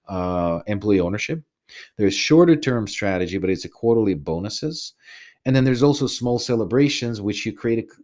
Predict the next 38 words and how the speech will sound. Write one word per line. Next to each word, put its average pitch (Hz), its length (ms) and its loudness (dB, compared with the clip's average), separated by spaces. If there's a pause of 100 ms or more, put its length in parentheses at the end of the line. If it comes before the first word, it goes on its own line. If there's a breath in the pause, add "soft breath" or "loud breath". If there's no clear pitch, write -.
friendly 117 360 -4
competitions 117 600 -6
between 95 380 -8
them. 78 240 -6
You 80 80 -8
give 82 160 -6
them 101 180 -10
T-shirts, 101 540 -6
or 90 80 -6
they 98 160 -2
commit 110 460 -6
to 104 440 -2 (300 loud breath)
deposit 113 460 -4
that 101 180 -2
bonus 113 400 -4
into 107 380 -6
the 101 260 -2
community 110 480 -4
fund, 107 420 -4
and 101 100 -2
they 104 140 -2
go 107 360 0
to 117 180 -4
a - 20 -2
bowling 143 400 2
game 98 240 -2
together 85 400 -4
as 78 140 -6
a 78 60 -12
team. 78 300 -10
You 82 120 -8
do 117 140 -4
some 110 180 -8
social 110 420 -4
stuff, 147 300 -2
celebrating 104 580 -2
small 87 320 -10
wins. 73 380 -8